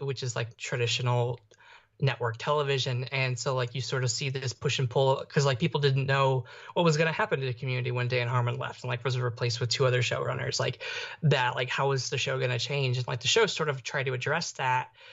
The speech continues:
but then also, like, I think it still fell into the traps of, like, there's only so many ti-, so many things you can do without the creative sort of head, um, who, like, really, like,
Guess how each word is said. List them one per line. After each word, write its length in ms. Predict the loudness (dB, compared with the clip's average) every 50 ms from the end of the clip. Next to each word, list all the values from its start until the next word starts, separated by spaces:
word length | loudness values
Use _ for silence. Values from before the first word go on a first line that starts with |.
| -10 _
but 120 | -6 -2
then 120 | 0 2 2
also, 360 | 2 2 2 0 -2 -2 -2
like, 260 | -2 -4 -4 -4 -6
I 60 | -8
think 160 | -8 -4 -4 -4
it 120 | -4 -4
still 180 | -4 -2 -2 -2
fell 240 | -2 -2 -2 0
into 220 | 0 -2 -2 -4 -6
the 100 | -8 -10
traps 360 | -6 -2 -2 -2 -2 -4 -6
of, 120 | -6 -4
like, 240 | -4 -4 -4 -6 -12 -20 -20 -20 -20 -20 _ _
there's 120 | 0 2
only 160 | 4 4 4
so 200 | 2 2 0 0
many 180 | 2 2 0 -2
ti-, 180 | -2 -6 -8 -10 -10 _ _
so 180 | -4 0 2 2
many 120 | 2 2
things 220 | 2 0 -2 -2
you 60 | -2 -2
can 140 | -4 -4
do 420 | -2 0 0 0 0 0 -2 -2 -4 -6 -14 -20 -6 -2
without 540 | 0 0 2 2 2 2 0 0 -4 -6 -10 _ _ _ _ _ _ -20 -20 -20 -14 -10
the 280 | -2 2 2 2 2 0
creative 960 | -4 -6 -4 -4 -2 -2 -2 0 0 0 0 0 0 -2 -6 -10 -16 -20 _ _ _ _ _ _ _ _ _ _ _ _ _ _ _ _
sort 280 | -16 -4 0 0 2 2
of 160 | 0 -2 -4 -10 -14 -20 -20 _ _ -20 -20 -20 -20 _
head, 520 | -10 -6 0 2 2 4 4 2 0 -2 -6 -12 _ -12 -6 -2
um, 320 | -2 0 0 0 -2 0
who, 180 | 0 0 0 2
like, 180 | 0 -2 0
really, 340 | 0 2 4 4 6 4 4
like, 260 | 2 -2 -4 -8 -14